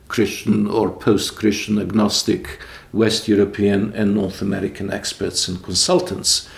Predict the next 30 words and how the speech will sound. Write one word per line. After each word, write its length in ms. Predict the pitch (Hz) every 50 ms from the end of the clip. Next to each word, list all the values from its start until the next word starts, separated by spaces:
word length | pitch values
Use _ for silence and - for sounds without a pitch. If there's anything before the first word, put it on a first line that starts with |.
| - - - - - - -
without 540 | - - - 110 110 - 226 226 214 202 -
whom 560 | - - - 113 107 98 92 104 117 117 - -
those 340 | 113 107 104 101 98 -
societies 640 | - - 98 - - 107 95 92 90 - 98 90 95
would 180 | 104 107 - 101
not 220 | 101 98 92 92
be 140 | - 101 98
able 180 | 98 - 101 -
to 120 | - -
function. 440 | - - 104 90 92 - - - - - - - - - - - - - - - - - - - - - - - - - - - _ - - _ - - _ - - _ - - - - - - - - - - -
Uh, 460 | 117 117 113 117 117 117 101 80 73 - - -
in 200 | 113 131 117 117
addition, 520 | 127 113 143 170 170 - - 113 110 107 110 110 110
uh, 360 | 113 113 107 104 104 - - -
it 180 | 117 113 - -
is 400 | 104 98 - - - - - -
important 580 | - 110 101 - 120 120 113 117 110 101 104 -
to 100 | - 110
bear 240 | 107 104 113 117 113
in 140 | 110 107 107
mind 340 | 117 113 110 110 107 104
that 400 | 107 107 101 - - - - -
memorizing 880 | - 113 113 131 139 139 135 117 110 110 113 113 110 107 113 113 101 107 -
Arabic 480 | - - 160 208 202 - 202 101 - -
Quran 560 | - - 113 107 107 104 - - 76 - - - - - - - - - - - - - - -
is, 540 | 113 117 107 107 107 107 107 107 98 - 113
uh, 320 | 107 104 107 113 - - -
a 140 | 110 95 -
key 400 | - - 151 143 127 123 127 -
element 640 | 110 139 175 190 143 113 101 90 - - - -